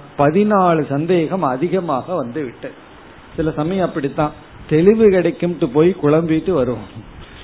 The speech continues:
அப்படி இங்கு ஒரு சொல்லுக்கு எனக்கு பொருள் தேவைன்னு சொல்லி சிஷ்யன் என்ன செய்தான்?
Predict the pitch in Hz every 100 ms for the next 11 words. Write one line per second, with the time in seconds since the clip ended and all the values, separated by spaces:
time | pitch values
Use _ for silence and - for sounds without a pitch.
0 | - - - 160 175 170 170 139 180 -
1 | - - 165 175 190 165 139 180 214 240
2 | - 208 233 247 226 202 190 180 180 151
3 | 170 202 208 185 170 156 170 185 196 160
4 | 156 180 185 151 - 175 151 156 170 160
5 | 147 143 131